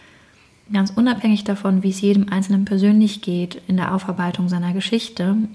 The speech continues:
muss er natürlich auch immer wieder eine gewisse, einen gewissen Weg nehmen. Das heißt, neben dem, anzunehmen, überhaupt zu ahnen und zu akzeptieren, dass das, was mir passiert ist, eben traumatisch war und es mir nicht gut geht und ich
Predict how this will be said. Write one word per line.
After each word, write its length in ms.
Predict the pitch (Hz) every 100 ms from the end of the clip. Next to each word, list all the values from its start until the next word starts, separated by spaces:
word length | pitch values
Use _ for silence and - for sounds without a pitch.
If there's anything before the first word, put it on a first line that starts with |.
| -
muss 220 | - 196 202
er 220 | - 190
natürlich 500 | 190 190 208 202 202 - - -
auch 200 | 208 196
immer 260 | 202 196 190
wieder 380 | 196 196 190 202 - - - _ _ _ _ _
eine 240 | - 196 202
gewisse, 840 | 190 196 202 196 196 190 190 190 - - _ -
einen 160 | 196
gewissen 380 | 180 190 202 202
Weg 340 | 214 220 -
nehmen. 600 | 196 190 175 165 175 190 202
Das 180 | 202 196
heißt, 300 | 185 190 190
neben 280 | 190 196
dem, 480 | 190 196 196 196 196 - - - _ _ _ _ -
anzunehmen, 800 | 185 220 - 240 233 233 233 233 220
überhaupt 480 | 190 180 180 180
zu 180 | - -
ahnen 360 | 165 180 214 208
und 100 | 190
zu 120 | 190
akzeptieren, 960 | 180 - 190 - - 214 214 214 202 202
dass 180 | 180 -
das, 200 | 190 190
was 160 | 190
mir 80 | 196
passiert 440 | - 185 - 208
ist, 360 | 202 196 - -
eben 300 | 190 185 180
traumatisch 640 | 180 180 170 185 214 240 -
war 220 | 185 185
und 220 | 180 185 -
es 160 | -
mir 100 | 190
nicht 220 | 190 202
gut 200 | - 202
geht 220 | - 214 208
und 140 | 196
ich 220 | 196 -